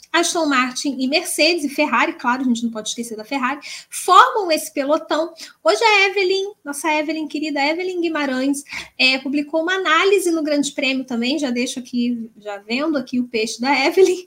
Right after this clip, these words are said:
uma análise bem interessante falando sobre essa F um A, digamos assim, essa, essa turma que briga pela parte de cima da tabela. Inclusive, a Alpine também surge ali querendo ocupar essa quinta colocação. Então, se você ainda não viu, depois, quando acabar o programa aqui, corre lá no Grande Prêmio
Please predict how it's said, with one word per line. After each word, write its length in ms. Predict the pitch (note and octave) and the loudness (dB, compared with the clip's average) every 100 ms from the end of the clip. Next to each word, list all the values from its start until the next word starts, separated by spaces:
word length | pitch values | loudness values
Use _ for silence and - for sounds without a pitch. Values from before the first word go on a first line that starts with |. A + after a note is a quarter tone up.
| _ | _
uma 120 | C4 | -2
análise 400 | B3+ B3+ C#4 C#4 | 2 2 2 2
bem 220 | B3 C4+ G#4 | 2 0 -2
interessante 580 | B4 A4 G4+ - F4 - | -2 -2 -2 -4 -4 -4
falando 460 | - E4+ C#4+ D4+ D#4 - - - | 0 2 2 0 -4 -14 -20 -12
sobre 540 | - - F4 E4+ F4+ F4 | -6 0 0 2 2 4
essa 1120 | D#4 E4+ E4+ - - F4 E4+ E4 D#4 C#4+ B3+ C#4+ | 6 4 0 -4 -2 0 2 4 6 4 0 -2
F 320 | D4+ - D#4+ | -2 -4 -2
um 180 | E4 D4+ | 2 4
A, 200 | C4+ B3 | 6 4
digamos 420 | A#3 A#3 A#3 A#3+ | 0 -2 0 0
assim, 480 | B3 - B3+ A3+ A3 | -2 -2 0 -2 -2
essa, 280 | - C4 | -4 -4
essa 260 | B3+ B3+ D4+ | -4 -4 -4
turma 640 | D4 _ G4 G#4+ F4 D4 | -6 _ 8 10 8 2
que 160 | C#4 D4 | 0 -2
briga 520 | A#3+ D4+ E4+ B3+ A#3 - _ _ _ - | 2 4 4 2 -4 -10 _ _ _ 0
pela 200 | D4+ D#4 | 2 2
parte 640 | D#4+ D#4 D#4+ - - E4 | 4 2 2 -4 0 0
de 120 | C#4+ | 0
cima 380 | E4 - E4+ F4 | -4 -2 -2 -2
da 100 | E4 | -4
tabela. 560 | E4 E4 D4+ C4 G#3+ G#3 | -4 0 2 2 -2 -6
Inclusive, 800 | A3 F4 G#4 A#4+ G4+ D#4+ G4 G#4+ | -2 -2 0 2 4 4 4 4
a 120 | G#4 | 2
Alpine 520 | G4 G#4+ - G4 G4 G4 | 2 0 0 0 0 -2
também 300 | F#4+ G4 G#4 | -2 -2 -4
surge 640 | - - G4 A4 G#4+ G#4 | -6 0 4 4 2 0
ali 300 | F#4 E4 F#4+ | 2 2 0
querendo 500 | F#4+ F4 E4+ F4 F4 | -2 -2 -2 -2 -2
ocupar 640 | F4 F4+ - D#4+ D#4+ E4 - | -4 -6 -4 0 0 0 -2
essa 280 | D#4+ D#4+ F4 | -4 -4 -10
quinta 500 | - E4 D#4+ E4 E4 | -8 -6 -6 -6 -10
colocação. 720 | E4+ E4 E4 F#4 - D4+ B3 | -6 -6 -6 -6 -4 -2 -2
Então, 240 | A#3+ C4+ | -2 -4
se 120 | C#4 C4 | -6 -6
você 220 | C4+ A#3+ | -8 -8
ainda 280 | A3 A3+ A#3 | -8 -8 -6
não 200 | E4+ G4+ | -6 -2
viu, 300 | F4 G4 G4+ | 0 0 -2
depois, 280 | F4 D4+ | -6 -6
quando 160 | - C#4+ | -6 -8
acabar 240 | C#4+ C#4 | -6 -8
o 80 | C4 | -8
programa 380 | B3+ C#4 C4 C4+ | -6 -6 -4 -6
aqui, 280 | C4+ E4+ - | -6 -10 -8
corre 260 | - D4+ F4 | -2 -2 -2
lá 140 | F4+ | -4
no 60 | F4 | -4
Grande 280 | F4 F4 - | -4 -4 -2
Prêmio 360 | E4 D#4 D#4+ | 2 2 0